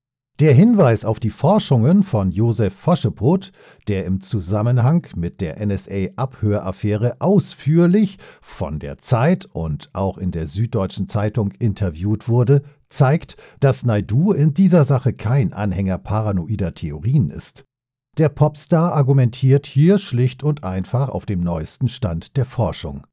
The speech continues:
Seinen Kritikern ist er offenbar fachlich voraus, peinlich genug für diese.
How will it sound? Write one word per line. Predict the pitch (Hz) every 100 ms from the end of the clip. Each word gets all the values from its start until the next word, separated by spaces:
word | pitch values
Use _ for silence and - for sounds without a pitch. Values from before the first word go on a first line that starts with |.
| _ _ _ _ -
Seinen | 113 151 147 -
Kritikern | - 233 156 117 135
ist | 139 147 -
er | 143
offenbar | - 101 131 135
fachlich | - 110 - - -
voraus, | 123 107 117 87 - - _ _
peinlich | - 127 135 139 -
genug | 135 107 101 101 -
für | - 151
diese. | 147 95 67